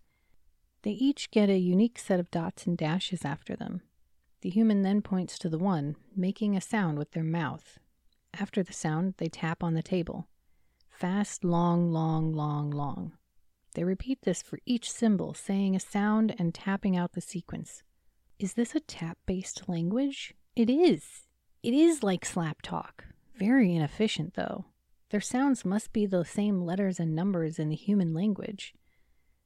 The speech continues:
When they are done, they tear off that sheet of tablet skin and set it aside. They write on the next one, one. They make sounds, O N E.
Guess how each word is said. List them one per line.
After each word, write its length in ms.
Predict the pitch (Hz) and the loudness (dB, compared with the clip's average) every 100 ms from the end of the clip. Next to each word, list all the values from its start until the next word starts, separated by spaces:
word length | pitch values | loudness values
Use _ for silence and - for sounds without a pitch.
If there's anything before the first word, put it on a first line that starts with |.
| _ | _
When 140 | 196 | 2
they 120 | 220 240 | 4 6
are 100 | 220 | 4
done, 360 | 208 214 214 | 4 4 4
they 120 | 180 | 2
tear 340 | 180 196 208 208 | 0 0 2 2
off 240 | 196 190 | 0 -2
that 240 | 185 180 - | -2 -2 -4
sheet 340 | - 208 - 190 | -2 -2 -2 -6
of 120 | - | -8
tablet 420 | - 185 185 185 | -2 -2 -2 -4
skin 400 | - 185 185 196 | -6 -2 0 0
and 140 | 170 | -2
set 220 | - 180 185 | -2 -2 0
it 120 | 180 | -2
aside. 560 | - 170 147 143 180 - - _ - _ - | -2 -2 -2 -4 -10 -16 -20 _ -20 _ -8
They 60 | 170 | -2
write 200 | 214 247 | 2 4
on 100 | 226 | 4
the 80 | 208 | 4
next 320 | 233 - - | 0 -2 -4
one, 320 | 165 156 160 _ _ - | -2 -2 -6 _ _ -6
one. 720 | 160 165 180 175 139 - 185 _ _ _ _ _ _ _ _ _ | -4 0 0 0 -2 -6 -8 _ _ _ _ _ _ _ _ _
They 100 | 180 | -2
make 280 | 185 214 - | 0 0 -2
sounds, 800 | - 202 190 143 175 - - - _ _ - | -4 -2 0 -2 -6 -10 -16 -20 _ _ -6
O 380 | 202 202 214 214 - | -2 0 0 0 -2
N 380 | 185 190 190 190 | 0 2 2 0
E. 480 | - 170 160 180 | -4 -6 -6 -8